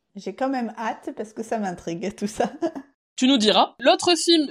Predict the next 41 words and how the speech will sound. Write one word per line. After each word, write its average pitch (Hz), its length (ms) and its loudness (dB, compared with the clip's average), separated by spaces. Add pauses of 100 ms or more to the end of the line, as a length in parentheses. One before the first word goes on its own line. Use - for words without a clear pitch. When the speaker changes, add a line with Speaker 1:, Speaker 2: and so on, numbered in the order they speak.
Speaker 2:
musical 247 800 4
événement 302 500 4
de 269 60 2
cette 247 220 -2
fin 262 120 0
d'année 262 300 4
dont 349 240 4
on 311 100 4
ne 285 80 2
va 269 140 4
pas 269 160 4
vous 254 80 -2
parler 240 240 2
tout 233 100 -12
de - 60 -10
suite, 233 280 -4
je 208 60 -6
suis 196 200 -6
désolée 254 440 2
pour 220 140 0
ceux 269 140 2
qui 214 120 -2
<laughs> - 20 6
attendaient 214 280 2
notre 214 180 0
avis 262 140 4
parce - 160 2
que 226 80 -4
je - 60 2
sais 220 100 -2
que 240 80 -4
beaucoup 233 320 -2
de 202 40 -4
gens 240 120 0
l'ont 233 140 0
vu, 254 140 0
le 214 80 -2
film 208 200 -8
marche 180 220 -4
très 220 180 -2
bien, 226 220 0